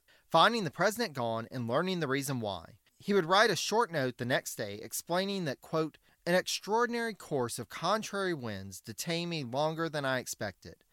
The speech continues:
and offering to join Washington, quote, at Carlisle or elsewhere, that Washington may order a rendezvous." The president replied on the ninth that, quote, "It would have given me pleasure to have had you with me,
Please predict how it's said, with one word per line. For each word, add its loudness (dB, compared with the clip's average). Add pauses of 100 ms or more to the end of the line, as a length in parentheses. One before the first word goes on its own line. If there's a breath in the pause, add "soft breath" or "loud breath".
and 0
offering 4
to -6
join -2
Washington, -4
quote, -2 (120)
at -4
Carlisle 2
or -2
elsewhere, -2 (120)
that -2
Washington 0
may -6
order -4
a -6
rendezvous." -6 (600)
The 0
president 4
replied 2
on 0
the 0
ninth -2
that, -6
quote, -4 (240)
"It 2
would 4
have -4
given 0
me -2
pleasure -2
to -12
have -8
had -2
you -6
with -2
me, -18